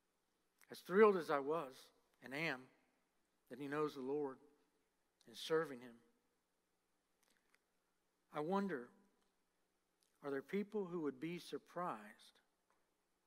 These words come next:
if they knew that I was in church or that I was a pastor? I've actually met some who,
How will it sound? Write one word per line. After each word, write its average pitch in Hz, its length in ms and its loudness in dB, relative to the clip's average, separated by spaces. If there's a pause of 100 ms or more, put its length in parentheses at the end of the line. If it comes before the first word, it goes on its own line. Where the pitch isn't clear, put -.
(340)
if 175 120 -2
they 180 140 4
knew 196 240 4
that 180 160 2
I 185 140 4
was 165 180 -4
in 120 140 -12
church - 180 -16 (880)
or 131 60 -12
that 151 100 0
I 180 140 6
was 190 160 -2
a 170 40 -10
pastor? - 520 -6 (1500)
I've 151 100 0
actually 156 240 -2
met 165 260 -4
some 143 200 -4
who, 131 240 -12